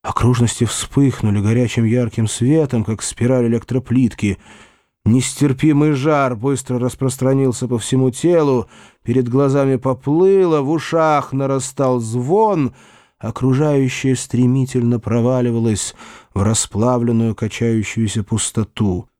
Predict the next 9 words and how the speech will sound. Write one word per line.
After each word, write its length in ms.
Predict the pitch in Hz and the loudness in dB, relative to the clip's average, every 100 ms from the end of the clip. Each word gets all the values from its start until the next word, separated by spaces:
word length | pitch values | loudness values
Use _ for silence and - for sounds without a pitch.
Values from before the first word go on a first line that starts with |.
| _ | _
«Ну 320 | - 113 135 131 | 0 2 4 4
вот, 440 | 131 123 101 - | 2 2 0 -4
предупреждали 1400 | 113 123 135 147 135 151 151 143 147 156 151 143 123 120 | 0 0 2 -2 -2 0 0 -2 -4 -4 -2 0 2 0
же», 460 | 110 101 101 92 92 _ _ _ _ - | 0 0 0 -2 -4 _ _ _ _ -6
успел 460 | 95 - - 107 | -4 -4 -2 -2
подумать 680 | 95 101 101 107 107 - - | -2 -4 0 2 0 -2 -2
я, 200 | 143 147 | 0 0
попытался 640 | 127 107 113 131 117 - | -2 -4 -2 0 -2 -2
было 400 | 113 120 120 113 | 0 2 2 -2